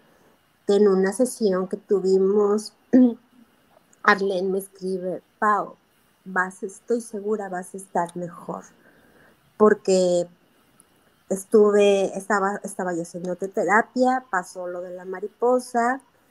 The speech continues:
y la mariposa estaba muerta, y literal, después la mariposa revoloteó y vivió, ¿no?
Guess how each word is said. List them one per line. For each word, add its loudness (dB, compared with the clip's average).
y -8
la -2
mariposa 0
estaba -2
muerta, 2
y -10
literal, -4
después -12
la -10
mariposa -6
revoloteó 2
y -8
vivió, -4
¿no? -2